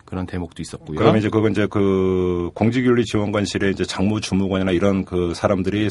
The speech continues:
Speaker 2: 소환돼서 조사받을 때를 대비해서.
Speaker 1: 그렇습니다. 뭐 법원은 조직적이라는 수식어가 들어간 범죄에 대해서는 중형을 선고하는 일이 있다.
Speaker 2: 음.
Speaker 1: 그러니까 가급적 조직적이라는 수식어를 달지 않도록
Speaker 2: 음흠.
Speaker 1: 진술을 잘해라.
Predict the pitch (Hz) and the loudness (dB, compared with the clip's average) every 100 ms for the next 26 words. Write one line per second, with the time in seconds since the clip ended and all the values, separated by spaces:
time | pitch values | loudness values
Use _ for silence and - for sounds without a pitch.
0 | - 110 156 135 107 101 101 95 92 92 | -4 2 2 2 -4 -4 -2 0 0 -2
1 | 85 85 78 - 92 92 80 69 - - | -4 -6 -6 2 4 4 2 0 -8 -8
2 | - 113 - 95 87 87 87 - 120 139 | 2 2 2 -6 -6 -8 -4 2 6 6
3 | 131 117 139 143 151 135 131 123 135 143 | 4 2 -2 2 4 4 2 0 -2 0
4 | 127 120 110 113 110 104 104 113 104 98 | 0 0 0 0 0 -2 -2 -2 0 -2
5 | 98 104 131 - 110 123 123 117 120 117 | -4 -4 -4 -4 0 2 2 0 -2 -2
6 | 110 104 98 92 - 92 92 80 95 95 | -2 -2 -4 -4 -4 2 2 2 0 0
7 | 92 90 87 120 117 104 113 117 - 113 | -2 -6 -10 -8 -2 -2 -2 -6 -4 -2
8 | 127 - 127 113 107 - 110 107 104 107 | -4 0 4 4 4 -2 -2 0 0 -2
9 | - 127 127 110 104 - 98 95 87 85 | -6 -4 -2 -2 -4 -6 -6 -2 -4 -6
10 | 101 123 202 - - 90 87 76 - 104 | -2 0 0 -2 -2 0 -2 -4 -4 -4
11 | 95 104 127 165 190 - _ - 95 92 | -2 -2 0 0 -2 -10 _ -16 -12 -8
12 | 95 85 | -8 -8